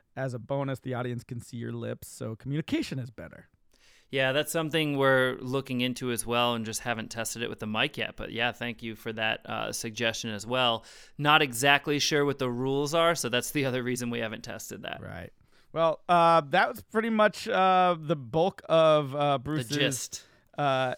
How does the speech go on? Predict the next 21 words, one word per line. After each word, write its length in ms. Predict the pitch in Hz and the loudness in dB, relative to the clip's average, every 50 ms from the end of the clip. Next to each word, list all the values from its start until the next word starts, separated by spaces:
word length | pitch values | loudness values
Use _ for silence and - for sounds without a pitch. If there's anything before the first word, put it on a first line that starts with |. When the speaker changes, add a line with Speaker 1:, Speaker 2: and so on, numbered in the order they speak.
| _ _ _ _ _ - | _ _ _ _ _ -8
Speaker 1:
email. 400 | 180 165 165 160 160 170 180 185 - | -4 -2 0 2 4 6 6 6 4
Well, 140 | 170 170 170 | 4 2 2
it's 120 | 170 - | 0 0
funny 220 | - - 202 160 202 | 0 2 4 6 6
you 100 | 214 180 | 4 4
say 300 | - - 185 160 156 147 _ _ - 127 117 | 4 2 0 0 0 -2 _ _ -18 -16 -10
gist 500 | 113 123 156 175 180 - 139 - - - | -4 0 0 2 2 0 -2 -6 -8 -8
'cause 220 | - 156 135 127 | -6 -4 -4 -4
the, 180 | 113 - 143 135 - _ - _ _ _ _ | -6 -8 -8 -8 -10 _ -20 _ _ _ _
there's 260 | - 143 156 156 151 | -4 -2 0 0 0
a 140 | 135 147 139 | 0 -2 -2
hang 260 | 131 151 180 190 180 | 0 0 0 0 0
up 160 | 160 143 - - | -2 -4 -6 -8
here 220 | 131 135 131 127 | -8 -6 -4 -4
about 280 | 127 117 120 127 - - | -4 -4 -6 -8 -8 -6
the, 220 | 113 117 113 110 - _ _ _ | -6 -6 -6 -6 -8 _ _ _
the, 100 | - 123 - - - 104 110 110 | -18 -18 -18 -18 -20 -20 _ -14
the 120 | 117 123 | -12 -12
soft 400 | 117 - - 139 139 131 - 135 | -10 -6 -4 -2 -2 -2 -4 -8
G. 300 | 131 117 123 127 123 117 | -12 -10 -8 -6 -6 -6
I, 160 | 110 113 120 | -6 -6 -6